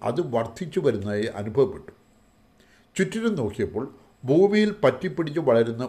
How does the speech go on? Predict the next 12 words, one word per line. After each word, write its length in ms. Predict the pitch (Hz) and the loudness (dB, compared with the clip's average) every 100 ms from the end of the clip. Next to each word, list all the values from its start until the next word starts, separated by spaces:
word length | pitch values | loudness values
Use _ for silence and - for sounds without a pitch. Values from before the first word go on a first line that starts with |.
| - | 0
ഒരു 140 | 139 | 0
തരം 320 | 151 101 104 107 - | 0 -4 -6 -10 -8
ചെടി 260 | 92 120 - - | -8 -10 -14 -10
സർവത്ര 480 | 101 110 120 120 | -6 -4 -2 -2
കണ്ടു. 320 | 104 76 73 - _ _ _ _ _ _ _ _ _ - | -4 -8 -18 -20 _ _ _ _ _ _ _ _ _ 2
ഒരു 140 | 185 226 | 6 6
ഇല 380 | 220 165 139 160 | 4 0 2 4
പറിച്ച് 340 | 135 123 143 | 2 -2 -6
ഞെരടി 420 | 131 113 113 156 | -4 0 0 -2
നോക്കിയപ്പോൾ 720 | 117 80 - 80 73 110 151 - _ _ _ _ _ _ _ 131 | -6 -12 -14 -14 -6 -6 -6 -16 _ _ _ _ _ _ _ -10
തീക്ഷ്ണമായ 680 | 170 - - 175 156 117 | -6 -8 -6 -4 -2 -2
സുഗന്ധം, 500 | 101 - 95 95 - | -4 -8 -6 -6 -8